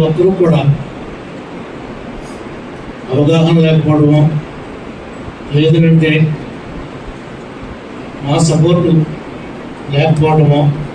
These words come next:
కారణమేమో చెప్పలేదు, కానీ రావడం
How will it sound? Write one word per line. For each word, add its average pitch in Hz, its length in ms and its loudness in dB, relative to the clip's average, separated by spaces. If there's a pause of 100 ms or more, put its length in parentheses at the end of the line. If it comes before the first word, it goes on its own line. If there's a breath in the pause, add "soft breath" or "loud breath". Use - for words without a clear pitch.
(1040)
కారణమేమో 156 600 4 (1300)
చెప్పలేదు, 165 500 4
కానీ 151 260 2 (2250)
రావడం 170 420 6